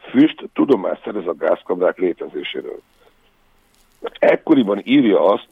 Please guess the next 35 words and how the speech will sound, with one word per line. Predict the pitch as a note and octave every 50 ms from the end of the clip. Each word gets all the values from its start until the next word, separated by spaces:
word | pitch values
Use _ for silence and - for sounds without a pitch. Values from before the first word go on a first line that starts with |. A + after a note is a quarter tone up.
| _ _
amit | - G2+ G2+ G2+ F2+ F2+
Gerő | F2+ A#2+ C#3+ C#3 B2 A2
is | F#2+ F2+ D#2+ - -
kiemel | - G2+ G2+ G2+ F#2+ F2+ F#2 F2+
a | F2
monográfiában, | F#2+ G2 F#2+ F2+ D#2+ D2+ D2+ D#2 - - - E2 E2+ F2+ E2+
mert | F2+ F#2 F#2
ugye | F#2 G2
arról | G#2 A2 G#2 F#2+
van | F2+ F2+ F2 E2+ -
szó, | - B2+ B2
hogy | G#2+ E2+
Gerő | D#2+ A2 A#2 A2 G2 F2+
András | F2 F#2+ G2 G#2+ A2 A#2 - - _ _ _ _ _ _ _ _ _
írt, | - E3 D#3 C3 - - - _ _
írt | - D3+ C3+ A#2+ C3 C3+ - - - _ _ _ _ _
Sejn | _ - - E3+ D3+ A#2+ G#2+
Gábor | G#2+ G#2 G#2 G2+ G#2 G2
monográfiájáról, | G2+ A2 A2 G2+ F#2 F#2 F#2+ F#2 F2+ - - F#2 E2+ E2+ E2 E2 E2 E2+ F#2+ - - - _ _ _ _ _ _
és | - - -
azt | - E3 - - -
állítja | - B2+ A2 G#2 - - _ - F2+
Gerő, | E2 E2+ F#2 F#2 G2 A2+ C#3 C#3 - _ _ _ _ _
hogy | _ - A#2+ - - -
Sejn | E3 C#3+ A#2 A#2 A#2 A#2
eltagadja | - B2 A#2+ A2 - - A#2 G2 F2+ G2+ G2+ G2 G#2+ G#2
Füstnek | - - A#2 - - - - -
az | A2+ G#2
antiszemitizmusát. | A2+ G#2 G2 - - F#2 - F#2+ F2+ E2+ - - D#2+ - - D#2+ D#2 - - - - - - - _ _ _ - - _ _ _
Mert | - A#2+ B2+ A#2+
hogy | A#2 A2
egyébként | G#2+ C#3+ C3+ A#2 G2 - - E3+ - -
Füst | - A#2 - -
antiszemita | A2 G2+ F2+ - E2+ - - E2+ D#2+ D#2 C#2+ - -
volt. | C#2 C2+ D2 - -